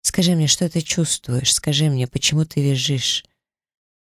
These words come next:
Обычно я могу отличить радостный визг от протестующего или панического, но сейчас я слишком устала и не понимаю. «Почему ты визжишь?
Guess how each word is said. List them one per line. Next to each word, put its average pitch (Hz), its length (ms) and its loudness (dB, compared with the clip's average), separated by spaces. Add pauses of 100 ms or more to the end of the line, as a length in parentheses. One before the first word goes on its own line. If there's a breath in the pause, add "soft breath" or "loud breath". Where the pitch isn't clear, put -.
(100)
Обычно 185 440 2
я 156 80 4
могу 151 200 0
отличить 156 460 0
радостный 139 520 0
визг 143 300 0
от - 120 -6
протестующего 131 880 0
или 127 160 0
панического, - 880 -2 (560)
но 147 60 -2
сейчас - 460 0
я 120 60 -4
слишком - 480 0
устала 135 380 0
и - 100 -2
не 127 120 -2
понимаю. 131 540 -4 (680)
«Почему 185 180 2
ты - 160 -4
визжишь? 127 600 -2